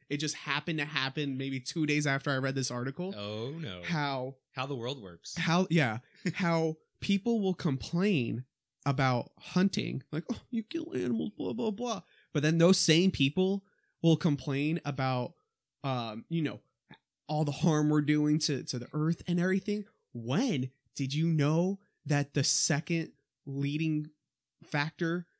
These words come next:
Speaker 1: of greenhouse, like, pr-, production of greenhouse gases is, are these kind of farms
Speaker 2: <laughs>
Speaker 1: because of everything that they had to have to do.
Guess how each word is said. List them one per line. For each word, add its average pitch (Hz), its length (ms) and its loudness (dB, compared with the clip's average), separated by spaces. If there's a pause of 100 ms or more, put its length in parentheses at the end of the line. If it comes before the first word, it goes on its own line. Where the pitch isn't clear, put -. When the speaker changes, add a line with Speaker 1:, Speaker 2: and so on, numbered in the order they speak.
(120)
Speaker 1:
of 139 160 0
greenhouse, 156 440 2
like, 147 260 0 (240)
pr-, 180 200 -2 (160)
production 156 380 2
of 156 80 4
greenhouse 151 340 4
gases 143 480 2 (600)
is, 190 340 4 (140)
are 185 180 8
these 190 200 6
kind 190 260 6
of 165 60 0
farms 190 580 4 (640)
Speaker 2:
<laughs> 240 500 -2
Speaker 1:
because 214 520 2
of 196 180 2
everything 202 380 2
that 190 100 0
they 185 60 0
had 175 160 0
to 165 240 -6
have 165 160 -2
to 160 80 -4
do. 151 200 0